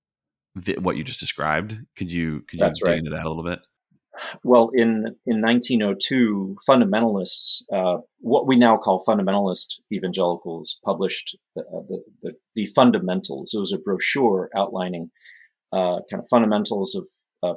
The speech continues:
Speaker 2: Protestant Christian faith, and basically saying Scripture in its original autographs, those are infallible, like, that, those are absolutely trustworthy, totally authoritative, and, and so on. Um,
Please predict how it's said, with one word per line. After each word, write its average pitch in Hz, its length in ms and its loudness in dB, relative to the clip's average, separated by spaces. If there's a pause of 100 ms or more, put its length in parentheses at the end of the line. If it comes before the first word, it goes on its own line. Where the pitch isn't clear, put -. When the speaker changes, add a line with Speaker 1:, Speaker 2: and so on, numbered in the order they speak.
Speaker 2:
Protestant - 640 -2
Christian - 380 -8
faith, - 340 -8 (600)
and 98 360 2 (120)
basically 120 440 4
saying 98 400 -2 (260)
Scripture 107 920 2
in 110 140 0
its 101 300 -4
original 113 520 0
autographs, 98 760 -2 (160)
those 139 320 6
are 98 140 0
infallible, 80 720 -6 (200)
like, 98 260 2
that, 113 200 -4
those 110 300 -4
are 98 180 -2
absolutely 120 560 2
trustworthy, 95 800 -2 (100)
totally 95 480 -2
authoritative, 90 560 -8
and, 82 140 -10 (100)
and 107 140 -2
so 208 160 6
on. - 220 0 (1120)
Um, 101 420 2